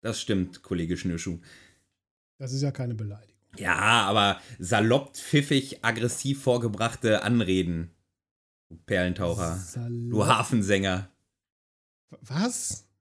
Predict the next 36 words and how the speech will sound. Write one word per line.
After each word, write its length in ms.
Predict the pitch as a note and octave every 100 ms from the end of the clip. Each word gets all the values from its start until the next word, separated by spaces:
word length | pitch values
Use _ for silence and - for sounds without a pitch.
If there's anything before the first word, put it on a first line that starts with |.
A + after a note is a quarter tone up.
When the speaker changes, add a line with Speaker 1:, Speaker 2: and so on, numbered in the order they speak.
| _ _ -
Speaker 1:
Ja. 80 | D#3+
Speaker 2:
Wie 40 | F#3
bist 160 | - -
du 60 |
denn 220 | B3 D4+
drauf? 360 | - F3 G3+ A3+ - F3 - -
Speaker 1:
<laughs> 680 | C#3+ G#3+ D#3+ F3+ - - - _ _
Ich 380 | C4+ C#4 C#3+ B2
sag 160 | D3+
Speaker 2:
Tja. 140 | - E3+
Speaker 1:
doch, 80 | B2
wenn 160 | C#3
die 80 | D3+
jetzt 220 | D3 C#3+
kommen, 360 | - C#3+ F#3+ C#4 - -
dann 160 | A2 G#2+
schieß 300 | - D3+ D3
ich 120 | E3
sie 120 | D#3
raus. 200 | C#3+ C#3
Wahrscheinlich 460 | A#2 - C3 D#3 - - - -
reden 280 | F#2 C3 D#3+
Speaker 2:
Ja, 40 |
das 120 | C#3+ C3+
Speaker 1:
wir 120 | -
am 100 | B2
Ende 180 | B2 D#3
Speaker 2:
kenn-, 100 | D3
Speaker 1:
dieser 160 | C3+ -
Speaker 2:
kennst 140 | A#2
du 40 |
Speaker 1:
Folge. 240 | C3 D#3+ A#2+
Speaker 2:
ja 80 | C#3+
auch 80 |
nur 240 | D#3 D#3 D3+
so. 360 | C3+ C#3 B2+